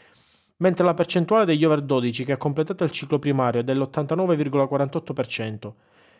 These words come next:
Così vaccinati con la terza dose sono il settantadue virgola trentaquattro per cento degli aventi diritto. Si registra inoltre una diminuzione delle nuove ospedalizzazioni, di cui oltre il cinquanta per cento dei pazienti ricoverati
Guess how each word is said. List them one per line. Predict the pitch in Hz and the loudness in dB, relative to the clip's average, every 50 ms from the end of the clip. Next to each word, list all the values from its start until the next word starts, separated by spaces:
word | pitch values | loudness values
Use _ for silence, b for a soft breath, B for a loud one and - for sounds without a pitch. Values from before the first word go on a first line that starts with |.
| b b | b b
Così | _ - 151 - 233 | _ -4 -2 0 0
vaccinati | 220 202 180 - - - 185 170 - 151 | 2 2 0 0 0 0 0 0 0 0
con | 143 156 | 2 2
la | 147 139 | 2 2
terza | 143 147 - - 160 | 0 -2 -2 0 0
dose | 156 180 196 170 175 | 2 0 0 0 0
sono | 147 156 156 | -2 0 -2
il | 147 | -2
settantadue | - - 147 - 160 147 - 165 170 185 | -2 -4 -4 -4 -4 -4 -2 0 0 0
virgola | 170 160 151 143 151 143 | 0 0 0 0 0 0
trentaquattro | - 151 135 151 156 - 165 - - 147 | 0 -2 -4 -4 -4 -4 -4 -4 -4 -6
per | 131 143 | -6 -6
cento | 135 - - 185 - 165 | -6 -6 -6 -4 -2 0
degli | 156 139 | 2 2
aventi | 139 135 143 147 139 - | 2 2 2 0 -2 -2
diritto. | 131 120 120 113 113 104 - _ - - 104 B B B B B B B | -2 0 0 -2 -2 -6 -10 _ -14 -14 -14 B B B B B B B
Si | - - 160 | -4 0 2
registra | 180 175 165 165 175 147 - - 143 | 2 2 2 0 -4 -2 -2 0 0
inoltre | 131 151 170 160 - - 170 160 160 160 - | 2 2 2 0 0 -2 -2 0 -2 -2 -2
una | - 160 165 | -2 0 2
diminuzione | 156 160 165 175 175 185 175 - - 214 208 | 2 2 2 2 2 0 0 -2 0 0 2
delle | 185 175 165 156 | 4 4 4 4
nuove | 160 185 175 170 | 2 2 2 2
ospedalizzazioni, | 156 - - 160 143 143 143 139 131 139 135 127 - - 135 117 107 107 110 110 | 0 0 0 0 2 2 2 0 0 -2 -4 -4 -4 -6 -4 -4 -4 -4 -6 -6
di | 117 131 | -6 -8
cui | 131 - 185 | -4 -2 0
oltre | 185 175 - - 147 | 0 0 0 -2 -6
il | - | -6
cinquanta | - - 147 170 151 - 156 | -8 -6 -4 -4 -4 -4 -4
per | 147 156 147 | -4 -4 -4
cento | - - 170 139 135 | -4 -6 -6 -6 -4
dei | 131 127 113 | -4 -4 -4
pazienti | - 131 123 - 147 135 143 | -4 -4 -4 -4 -6 -6 -6
ricoverati | 127 127 113 127 117 117 120 127 147 151 151 156 143 | -8 -4 -4 -2 -2 0 2 2 0 0 -2 -4 -8